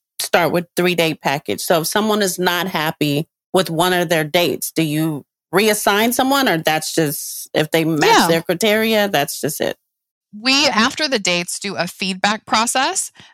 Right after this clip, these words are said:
Speaker 2: And so that's where we sit down and we talk about the date in depth and what you liked, what you guys thought about, what you thought you had in common, if there was anything that you didn't like.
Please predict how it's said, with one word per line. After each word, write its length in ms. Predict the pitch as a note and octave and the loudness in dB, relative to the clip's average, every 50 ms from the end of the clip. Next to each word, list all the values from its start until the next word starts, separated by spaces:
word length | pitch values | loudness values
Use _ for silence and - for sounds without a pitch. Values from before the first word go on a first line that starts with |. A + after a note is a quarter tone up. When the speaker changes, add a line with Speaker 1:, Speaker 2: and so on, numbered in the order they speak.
| _ - | _ -4
Speaker 2:
And 200 | G3+ G3+ G3+ - | -2 -2 -4 -4
so 240 | - G#3+ F#3 F#3 F3 | -2 -2 -2 -2 -2
that's 340 | F3 G3 F#3+ G3 - - | 0 0 0 0 -2 -4
where 400 | G3 G3 F#3+ F#3 F3+ F3+ F3+ E3 F3 | -2 0 0 2 2 0 0 -2 -4
we 140 | E3+ F#3 F#3 | -6 -6 -6
sit 260 | - - A3 G3 E3+ | -2 -2 -4 -2 0
down 340 | G3 G#3 G3 F#3 F#3+ F#3 D#3 | 0 0 2 2 0 0 -2
and 120 | E3 F#3 | -4 -6
we 100 | F#3 F#3 | -6 -6
talk 280 | F3+ - F3+ F3 F3 - | -4 -2 -2 -2 -2 -2
about 280 | F3+ E3+ F3 D#3+ C3 E3 | 0 0 0 0 -2 -4
the 80 | F3+ | -6
date 360 | E3+ E3 - E3 E3+ E3+ - - - | -4 -4 -2 -2 -2 -2 -4 -6 -8
in 180 | F3 F3 E3+ | -6 -6 -4
depth 360 | D#3+ E3 D3+ B2 A2+ - - - | -2 -2 -2 -2 -4 -8 -12 -8
and 260 | F3 E3+ D#3+ D#3+ D#3+ - - - - _ | -6 -6 -6 -6 -10 -14 -18 -20 -20 _
what 200 | D#3+ F3+ F#3 E3 | -6 -4 -4 -4
you 160 | E3 F3 E3 E3 | -6 -8 -6 0
liked, 540 | A3 C#4 D4 C4+ B3+ B3+ B3+ B3 - - - - _ | 2 2 4 4 2 2 0 -2 -6 -10 -14 -14 _
what 180 | - - - A#3 | -4 -4 -4 -4
you 200 | F3+ G3+ A#3 B3 | -6 -6 -6 -4
guys 320 | A3 B3 A3 A3 A#3 A#3 - | -2 -2 0 0 -2 -2 -2
thought 240 | - B3 A3+ A3+ A3+ | 0 2 2 2 2
about, 500 | A3+ A3 A#3 A3+ A3 G#3+ G#3+ G#3+ G3 F3+ | 2 2 2 2 4 2 2 0 0 -4
what 180 | E3+ F3+ D#3 C#3+ | -6 -6 -6 -6
you 180 | D#3+ F3+ F#3 | -8 -10 -6
thought 280 | F3 - F#3+ F3+ E3+ E3 | -4 -2 0 0 -2 -2
you 100 | E3+ F3+ | -6 -4
had 200 | F3+ F#3 F3+ E3 | -2 -2 -2 -2
in 140 | D#3 D#3+ E3+ | -4 -8 -12
common, 640 | - - C#4+ C#4 C#4 C4+ B3+ C4 C4 C4 B3+ C4+ - - - - - _ | -2 2 2 4 4 4 2 2 0 0 -2 -4 -8 -12 -16 -18 -8 _
if 160 | - F3+ - | -6 -6 -4
there 160 | - F#3+ F#3 | -4 -4 -2
was 160 | F3+ F#3 F3+ F#3+ | -2 -2 -2 -2
anything 440 | F#3 F3+ F3+ F3+ - F#3+ F3+ F3 | -2 -2 -4 -4 -4 -4 -4 -4
that 100 | F3 E3 A#2+ | -6 -6 -8
you 120 | D3 D#3+ D#3 - | -10 -14 -8 -2
didn't 280 | - B3+ C#4 C#4+ C4 G#3+ | -2 0 0 -2 -2 0
like. 460 | B3 C4 C4 B3+ B3 B3+ B3 - | 0 2 4 4 2 0 0 -4